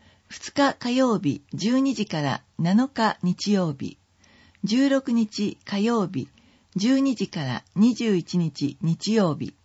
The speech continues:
常設展のものとは内容が異なります。各最終日とも終了時間が早まります。詳細は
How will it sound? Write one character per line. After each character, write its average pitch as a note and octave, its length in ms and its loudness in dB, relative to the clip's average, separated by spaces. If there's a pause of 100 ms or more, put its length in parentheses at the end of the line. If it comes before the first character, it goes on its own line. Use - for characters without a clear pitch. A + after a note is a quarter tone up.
(960)
常 C4+ 200 4
設 C#4+ 280 -8
展 G#3 240 4
の E3+ 80 0
も E3 120 0
の F#3 120 2
と E3 140 -4
は C#3 160 -2
内 A#3 260 2
容 B3+ 160 0
が A3+ 160 2
異 G#3 240 -2
な F#3+ 140 6
り F3 100 0
ま D#3+ 180 -2
す。 - 120 -14 (600)
各 C4+ 400 0
最 A#3+ 280 -2
終 B3+ 280 -4
日 A3 120 -4
と G#3 160 -2
も F#3+ 240 0 (220)
終 B3+ 320 0
了 C4 180 0
時 B3+ 140 -6
間 F#3 220 -2
が C#3+ 100 -4
早 G3+ 260 2
ま A3+ 120 4
り G3+ 120 2
ま F3+ 160 -2
す。 - 120 -12 (680)
詳 C4 240 2
細 C#4 300 0
は G#3+ 240 0